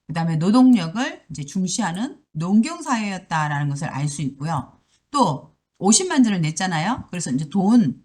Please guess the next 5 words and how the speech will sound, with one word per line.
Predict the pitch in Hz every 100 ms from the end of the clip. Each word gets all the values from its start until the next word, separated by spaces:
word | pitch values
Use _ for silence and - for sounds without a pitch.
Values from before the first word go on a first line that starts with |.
| -
사유재산을 | - 330 359 254 233 208 180 160 156 165 202 202 - 226 254 247
이제 | 262 151
인정을 | 185 170 165 151
했어요. | 196 196 - - -
중시했고, | - 175 170 185 135 - 220 139